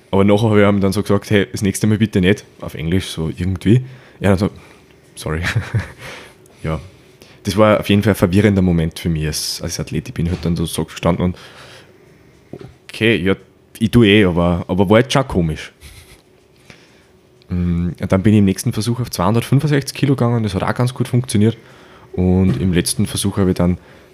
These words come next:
die, die sechshundert Pfund Marke durchbrochen mit zweihundertzweiundsiebzig Komma fünf Kilo, was auch ein kleiner Meilenstein ist für einen Kraft-drei-Kämpfer. Wobei ich muss sagen, fünf Rote hätten mir besser gefallen.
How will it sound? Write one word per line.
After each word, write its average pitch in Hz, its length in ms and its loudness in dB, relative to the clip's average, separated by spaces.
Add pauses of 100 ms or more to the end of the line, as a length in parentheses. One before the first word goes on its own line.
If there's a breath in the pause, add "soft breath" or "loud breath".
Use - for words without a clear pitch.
die, 85 180 0
die - 140 -6
sechshundert - 540 2
Pfund - 260 0
Marke 80 320 -4
durchbrochen 82 600 -2
mit 80 160 -4
zweihundertzweiundsiebzig 90 840 -4
Komma 90 160 0
fünf - 80 -6
Kilo, 104 320 2 (600 loud breath)
was 87 160 -4
auch 82 60 0
ein 92 100 -2
kleiner 92 280 -2
Meilenstein 87 480 0
ist 92 140 0
für - 100 -2
einen 90 80 0
Kraft-drei-Kämpfer. 98 800 -2 (1160 loud breath)
Wobei 85 240 -2
ich 90 60 0
muss 92 240 0
sagen, 87 280 2 (600)
fünf - 320 -2
Rote 92 200 0
hätten 98 240 -2
mir 92 80 0
besser - 300 -6
gefallen. 76 300 -8